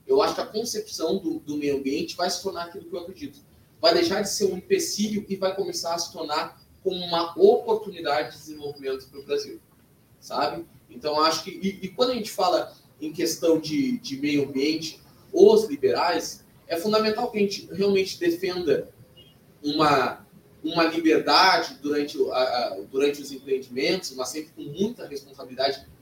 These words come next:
e muita cautela, mas também que, de certa forma, a gente não, não criminalize qualquer tipo de,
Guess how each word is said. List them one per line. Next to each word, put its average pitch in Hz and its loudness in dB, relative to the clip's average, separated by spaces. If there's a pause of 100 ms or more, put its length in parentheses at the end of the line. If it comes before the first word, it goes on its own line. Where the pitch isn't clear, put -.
(120)
e 151 -2
muita 151 0
cautela, - -2 (260)
mas 220 0
também 233 0
que, - -10
de - -14
certa 214 -2
forma, 208 0
a 196 0
gente 208 2
não, 208 2
não 202 2
criminalize 214 -2
qualquer 175 -6
tipo 175 -12
de, 175 -16